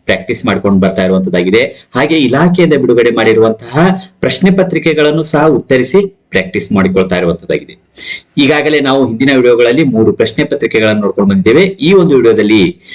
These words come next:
ಮಾದರಿ ಪ್ರಶ್ನೆ ಪತ್ರಿಕೆ ನಾಲ್ಕಕ್ಕೆ ಸಂಬಂಧಿಸಿದಂತೆ ಉತ್ತರಿಸುತ್ತಾ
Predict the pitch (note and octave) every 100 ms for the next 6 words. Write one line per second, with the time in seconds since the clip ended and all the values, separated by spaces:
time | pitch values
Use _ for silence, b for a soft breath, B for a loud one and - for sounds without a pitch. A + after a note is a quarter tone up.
0 | B - A2 A2+ C3 C#3+ D3+ D#3+ E3+ A#2+
1 | - B2 A#2 - A2+ - G#2+ G2+ G#2 A2+
2 | D3+ E3+ E3+ D3 - B2+ A#2 G#2+ A2 G#2
3 | - A2 B2 F#3 G3 - _ _ C3 -
4 | A#2+ G2+ F#2+ A#2 C3+ F#3